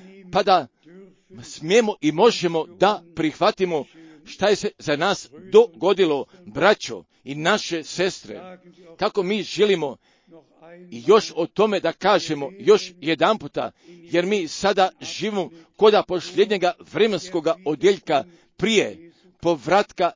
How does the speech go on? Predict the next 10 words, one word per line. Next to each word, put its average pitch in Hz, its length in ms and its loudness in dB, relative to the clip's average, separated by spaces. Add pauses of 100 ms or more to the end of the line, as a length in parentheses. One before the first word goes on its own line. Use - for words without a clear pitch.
Isusa 175 580 -2 (120)
Hrista, 147 540 -2 (480)
ali 220 320 4
sada 160 540 -2 (300)
mora 214 520 6
sve 165 880 -2 (960)
da 139 140 0
bude 226 320 -4
obuhvaćeno 160 840 -2 (140)
koda 165 400 6